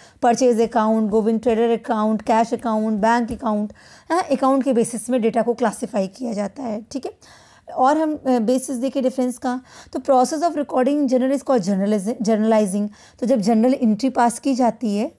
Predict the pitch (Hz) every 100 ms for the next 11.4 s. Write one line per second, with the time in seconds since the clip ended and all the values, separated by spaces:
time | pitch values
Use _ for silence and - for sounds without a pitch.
0 | 226 220 208 226 226 226 285 - _ _
1 | 262 180 220 - 277 254 226 220 262 254
2 | 208 220 214 247 247 214 196 254 247 233
3 | - 247 220 247 220 233 226 240 247 -
4 | - - 214 220 214 214 214 240 226 220
5 | 214 240 294 - _ 247 214 233 226 226
6 | 220 214 233 - 254 302 - _ _ -
7 | 233 214 214 - 226 196 214 240 226 240
8 | 208 359 - _ - - 262 262 269 262
9 | 233 196 214 185 175 190 190 202 185 180
10 | 175 190 208 208 220 294 247 214 196 185
11 | 220 190 180 190